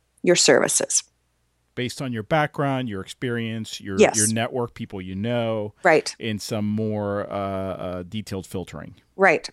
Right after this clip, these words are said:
Speaker 1: So once you get the list, and you can actually start looking people up and saying, "Does this person look like he or she is somebody I want to talk to or might want to talk to?" But let me just say, once you create this list, there is a capacity on LinkedIn called saved searches, which most people aren't aware of.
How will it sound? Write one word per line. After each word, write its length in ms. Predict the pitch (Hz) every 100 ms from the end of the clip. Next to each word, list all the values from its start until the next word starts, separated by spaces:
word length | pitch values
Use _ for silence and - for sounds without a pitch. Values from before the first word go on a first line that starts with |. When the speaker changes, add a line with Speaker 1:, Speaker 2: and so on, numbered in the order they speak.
| _ -
Speaker 1:
So 280 | - 226
once 360 | 220 220 311 -
you 40 |
get 140 | 359 320
the 80 | 226
list, 320 | 247 240 -
and 180 | 220 220
you 120 | 220
can 100 | 208
actually 360 | 240 277 -
start 280 | 208 208 190
looking 240 | 208 - 202
people 380 | 208 - 190
up 160 | 180 -
and 100 | 180
saying, 280 | - 180 180
"Does 160 | 175
this 120 | 196 -
person 400 | - 202 185 180
look 160 | 180
like 140 | 170 175
he 180 | 175
or 60 | 170
she 340 | - - 165 165 - - - -
is 300 | 180 170 -
somebody 460 | - 180 180 175 165
I 120 | 170
want 280 | 165 160 -
to 120 | - 165
talk 320 | - - -
to 100 | - - _ _ _ _ -
or 100 | 160
might 220 | 165 -
want 160 | 165 151
to 40 |
talk 300 | - 147 -
to?" 160 | - - - - - -
But 100 | 247
let 100 | 285
me 120 | 370
just 240 | 359 294
say, 180 | - 202
once 300 | 185 262 -
you 80 | 302
create 460 | - - 269 330
this 200 | 262 -
list, 220 | 160 175 208
there 100 | 214
is 120 | 214
a 40 |
capacity 420 | - 240 240 -
on 100 | 254
LinkedIn 360 | 196 190 196 202
called 240 | - 208
saved 320 | - 196 180 -
searches, 680 | - 277 - - - - - -
which 180 | 220
most 160 | 233 226
people 240 | 233 220 202
aren't 160 | 185
aware 260 | 196 208 -
of. 240 | 98 -